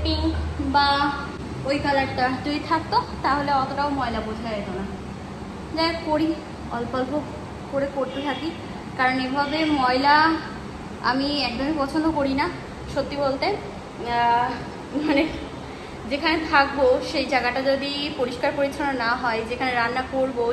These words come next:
সেই রান্নার জায়গাটা যদি বেশ আমার মনের মতো করে গুছানো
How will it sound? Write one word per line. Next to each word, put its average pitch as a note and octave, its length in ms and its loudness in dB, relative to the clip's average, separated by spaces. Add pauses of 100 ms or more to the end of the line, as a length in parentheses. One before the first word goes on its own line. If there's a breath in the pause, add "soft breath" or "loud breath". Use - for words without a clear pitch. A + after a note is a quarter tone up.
(100)
সেই A3 220 -2
রান্নার A3 340 -2
জায়গাটা B3 340 0 (100)
যদি C#4+ 160 -2 (160)
বেশ B3+ 140 0 (120)
আমার A#3+ 220 -2
মনের A3+ 260 -2
মতো B3 180 -2
করে C4 200 2
গুছানো B3 380 -2